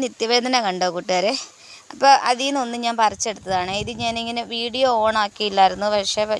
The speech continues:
ഞാനിങ്ങനെ പറിച്ചെടുക്കുന്നതൊക്കെ എടുത്തു കഴിഞ്ഞപ്പോഴാണ് വീഡിയോ on അല്ലെന്ന് മനസ്സിലായേ. പിന്നെ ഒരെണ്ണവും കൂടെ ഉണ്ട്, അത് ഇച്ചിരി പിഞ്ചാ, ഏഹ്, ഇച്ചിരി ആയിട്ട് അതെടുക്കാം. ഇത് ഞാനങ്ങ് പറിച്ചെടുത്തു. ഇനി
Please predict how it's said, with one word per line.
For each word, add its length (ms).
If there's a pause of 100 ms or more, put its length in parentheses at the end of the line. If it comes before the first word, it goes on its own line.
(100)
ഞാനിങ്ങനെ 580
പറിച്ചെടുക്കുന്നതൊക്കെ 720
എടുത്തു 220
കഴിഞ്ഞപ്പോഴാണ് 500 (520)
വീഡിയോ 280 (100)
on 140
അല്ലെന്ന് 280
മനസ്സിലായേ. 500 (460)
പിന്നെ 240 (180)
ഒരെണ്ണവും 420
കൂടെ 160
ഉണ്ട്, 220
അത് 120
ഇച്ചിരി 280
പിഞ്ചാ, 300 (460)
ഏഹ്, 460
ഇച്ചിരി 320
ആയിട്ട് 280 (180)
അതെടുക്കാം. 440 (560)
ഇത് 160
ഞാനങ്ങ് 260
പറിച്ചെടുത്തു. 480
ഇനി 100